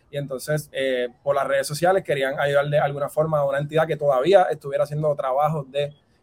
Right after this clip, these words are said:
eh, reconstrucción a raíz del huracán y querían algo, algo que ver con, eh, con techo, con vivienda, y nos contactan por las redes sociales, eh, para apoyar precisamente la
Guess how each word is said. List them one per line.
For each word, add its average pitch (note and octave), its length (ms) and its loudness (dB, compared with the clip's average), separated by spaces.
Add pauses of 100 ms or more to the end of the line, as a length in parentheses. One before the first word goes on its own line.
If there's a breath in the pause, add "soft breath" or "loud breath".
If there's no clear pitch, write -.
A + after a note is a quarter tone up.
(140)
eh, C#3 340 -2
reconstrucción C#3 800 -6 (280 soft breath)
a C#3 100 -4
raíz C3+ 300 0
del D3+ 260 2
huracán E3+ 420 0
y D#3 200 -2
querían D3+ 320 2
algo, G3 360 4
algo F3+ 240 0
que G3 100 2
ver F#3 200 2
con, D#3 340 -2
eh, C3+ 760 -4
con C3+ 360 -6
techo, D#3 600 2
con C3+ 140 -6
vivienda, E3+ 600 2 (400 soft breath)
y D#3 120 -2
nos D3+ 140 0
contactan D3+ 460 -4
por E3+ 100 0
las E3 120 4
redes E3 200 2
sociales, G#3 560 0 (140)
eh, C#3 480 -4 (140)
para D3 340 2
apoyar D3+ 580 0
precisamente E3 600 -2
la C#3 380 0